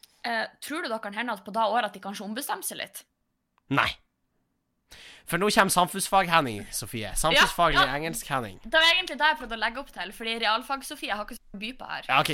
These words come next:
Speaker 2: skal jeg ta litt om E U?
Speaker 1: Ja.
Speaker 2: Eh, så, i-, ikke da at jeg skal belære noen, for jeg er ikke så reflektert, men vi har hatt en del om det. Og, og greia er da at, eh, om Storbritannia skulle trekke seg nå,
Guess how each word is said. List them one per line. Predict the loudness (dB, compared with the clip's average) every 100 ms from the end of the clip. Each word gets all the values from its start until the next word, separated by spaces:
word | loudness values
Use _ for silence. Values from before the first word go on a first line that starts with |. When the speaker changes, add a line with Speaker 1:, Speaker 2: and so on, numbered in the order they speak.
| -2
Speaker 2:
skal | 4
jeg |
ta | 6 8
litt | 6
om | 2
E | 0 0
U? | -2 -8 _ -20 _ -6
Speaker 1:
Ja. | 0 2
Speaker 2:
Eh, | 4 2 2
så, | 2 2 0 -4 _ _
i-, | -10 -6
ikke | -2 4
da | 6
at | 6
jeg | 2
skal | 2
belære | 4 8 8 6
noen, | 2 -2
for | -6
jeg |
er | -4
ikke | -2
så | 2 0
reflektert, | 0 -6 -6 -6
men | -2
vi |
har | 0
hatt | 2 2
en | -2
del | -4 -6
om | -6 -8
det. | -8 2
Og, | 4 4 2
og | -2 -2 0
greia | 6 6 6
er |
da | 6 4 2
at, | -4 _ -6
eh, | -4 -4 -6 -10 -20 -20 _ 4
om | 6 6 2
Storbritannia | -4 -4 -2 0 2 2 0 -6
skulle | -6
trekke | -6 -8 -8
seg | -10
nå, | -8